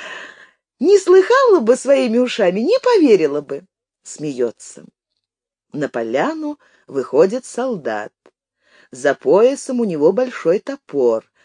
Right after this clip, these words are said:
Он тоже тянет за собой санки. Солдат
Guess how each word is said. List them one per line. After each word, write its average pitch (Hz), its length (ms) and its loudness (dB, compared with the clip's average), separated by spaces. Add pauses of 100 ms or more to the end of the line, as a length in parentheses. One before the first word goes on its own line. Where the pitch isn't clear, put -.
(280)
Он 262 300 2
тоже 160 640 2
тянет 233 640 -6
за 190 140 -10
собой 123 460 -4
санки. 104 840 -18 (600)
Солдат 127 840 -4